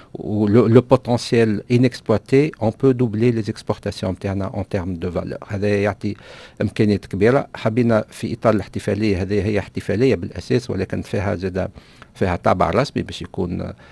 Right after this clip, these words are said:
على هامش الاحتفالية هذه باش يكون ثم توقيع على، آه، ميثاق، آه، فريق التونسي للتصدير. حكينا عليه قبل، كنا تونيزا إكسبورت تيم، آه، اشتغل عليه المركز مع وزارة الإشراف، وزارة التجارة وتنمية الصادرات. آه،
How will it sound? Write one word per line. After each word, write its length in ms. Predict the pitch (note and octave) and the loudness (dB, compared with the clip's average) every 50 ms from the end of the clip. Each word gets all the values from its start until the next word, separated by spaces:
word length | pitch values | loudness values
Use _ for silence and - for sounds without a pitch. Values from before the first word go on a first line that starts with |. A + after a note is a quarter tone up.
| - - - - | -20 -18 -10 -6
على 180 | F#2 F2+ F#2 F2 | -4 -4 -2 -2
هامش 380 | D#2 G2+ G#2 G#2 - - - | 0 0 0 0 -2 -4 -6
الاحتفالية 680 | F#2 F2 F2+ - - - - - G2 F#2 F#2 F#2+ E2+ F2 | -6 -6 -6 -6 -8 -10 -8 -4 -4 -2 -2 -2 -2 -2
هذه 200 | D#2+ F#2+ F#2+ F2 | -2 -4 -4 -4
باش 180 | D#2+ - - | -6 -8 -10
يكون 220 | - - - F2+ F2 | -10 -8 -8 -8 -6
ثم 220 | - - F#2 F2+ | -6 -4 -4 -4
توقيع 580 | F2 - F#2 F2 - - - A#2+ B2 A2+ F#2+ D#2+ | -2 -2 -2 -2 -2 -2 -2 0 0 2 0 0
على، 280 | E2+ E2 E2 E2+ E2 - - - - - - - - | -2 -6 -6 -8 -8 -10 -14 -20 -20 -20 -20 -10 -6
آه، 80 | F#2 F2+ | -4 -2
ميثاق، 500 | F#2+ G2+ F2+ - - A#2 G#2 - - - | 0 -2 -2 0 2 2 2 0 -2 -4
آه، 120 | F#2 F2+ | -4 -2
فريق 300 | E2+ - F2+ F2 F2 - | -2 -2 -2 -2 -4 -4
التونسي 380 | - - - F2+ F2 - - - | -8 -8 -8 -8 -8 -8 -8 -10
للتصدير. 720 | D#2+ D#2+ - - F2+ D#2 D#2+ D#2+ - G2+ A2 A#2+ C3 - - | -12 -12 -10 -8 -8 -8 -8 -6 -2 0 0 0 0 -2 -4
حكينا 280 | - - - F2 F2+ | -8 -8 -6 -6 -4
عليه 180 | F2 E2+ F2 D#2+ | -4 -6 -6 -8
قبل، 360 | - - F#2 F#2 G2+ A2 A2 - | -10 -6 -2 -2 0 0 -2 -2
كنا 220 | - F2+ E2 E2 | -4 -6 -6 -6
تونيزا 380 | - - - G2+ G2+ F2+ F2+ F2 | -8 -6 -2 -2 -2 0 -2 -4
إكسبورت 360 | E2 - - - F#2 - - - | -6 -6 -8 -8 -8 -8 -10 -10
تيم، 260 | - G#2 G#2 A2+ B2 - - - - - - - - - | -8 -6 -6 -6 -8 -10 -16 -20 -20 -20 -20 -20 -12 -8
آه، 120 | - F2 | -6 -6
اشتغل 400 | E2+ - - - - F2+ F#2 F2+ | -6 -6 -8 -10 -8 -6 -6 -4
عليه 220 | E2+ F#2 F#2+ F2+ - | -4 -4 -4 -4 -4
المركز 400 | G2 F2+ F#2 - - - E2 E2+ | -4 -4 -4 -4 -6 -8 -8 -6
مع 120 | E2 E2 | -6 -4
وزارة 300 | E2+ E2 E2 - F2+ - - - | -4 -6 -6 -8 -10 -10 -10 -12
الإشراف، 500 | - - - - - F#2 G#2 A2+ - G#2+ | -12 -12 -12 -12 -6 -2 -2 -2 -2 -2
وزارة 160 | - F2+ F2 | -4 -6 -6
التجارة 340 | - - D#2+ - F#2 F2 F2 | -8 -10 -10 -8 -6 -6 -6
وتنمية 340 | - - F2+ E2 E2 E2 - | -8 -8 -8 -8 -8 -10 -10
الصادرات. 600 | - - - F#2 D#2+ E2 E2+ E2 F#2+ G#2+ A#2+ B2 - - - - - - - - - E2 | -12 -12 -10 -10 -10 -8 -8 -4 -2 -2 -2 -4 -6 -16 -20 -20 -20 -20 -20 -14 -6 -2
آه، 360 | E2+ E2+ E2+ E2 D#2+ E2+ | 0 0 2 0 0 -2